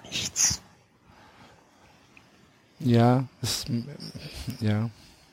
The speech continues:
Speaker 1: Es, es, es tut mir
Speaker 2: Ich
Speaker 1: leid.
Speaker 2: tu, ich tu mich da auch schwer.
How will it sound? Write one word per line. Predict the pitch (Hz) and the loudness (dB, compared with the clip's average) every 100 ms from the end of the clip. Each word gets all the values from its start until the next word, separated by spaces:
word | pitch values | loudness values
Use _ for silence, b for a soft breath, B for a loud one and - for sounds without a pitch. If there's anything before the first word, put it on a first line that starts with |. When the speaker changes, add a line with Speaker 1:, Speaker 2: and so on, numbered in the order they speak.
| _ _ - - - - b b b b b b b _ _ _ _ - | _ _ -4 2 4 2 b b b b b b b _ _ _ _ -2
Speaker 1:
Es, | 151 - - | 2 2 10
es, | 139 123 - | 12 12 12
es | - | 10
tut | 196 | 12
mir | 165 | 12
Speaker 2:
Ich | |
Speaker 1:
leid. | 139 180 | 12 12
Speaker 2:
tu, | 220 | 12
ich | - | 12
tu | 226 | 12
mich | 240 - | 12 10
da | 170 | 12
auch | 190 | 12
schwer. | - - 147 151 202 320 | 12 10 10 12 12 10